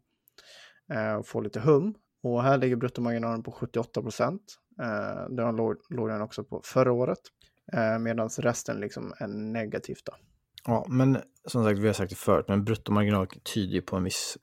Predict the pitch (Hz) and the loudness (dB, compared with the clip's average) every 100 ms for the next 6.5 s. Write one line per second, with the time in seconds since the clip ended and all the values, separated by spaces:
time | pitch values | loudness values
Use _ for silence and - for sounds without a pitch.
0 | - - - - - 98 101 104 95 - | -8 -8 -8 -8 -6 -2 -2 0 -2 -2
1 | 95 - 98 - 104 92 - 98 95 - | -6 -2 -2 2 4 2 0 -2 -2 -2
2 | - 101 101 101 110 - - - - - | 0 2 2 0 0 -4 -12 -20 -20 -14
3 | - 104 - - - - - _ _ - | -10 -10 -8 -8 -8 -12 -20 _ _ 2
4 | 113 107 127 117 104 104 113 123 101 107 | 4 6 8 8 6 6 6 4 4 0
5 | - 107 101 101 113 92 80 110 _ _ | 0 0 2 2 2 0 -2 -8 _ _
6 | _ _ - 104 104 | _ _ -4 0 0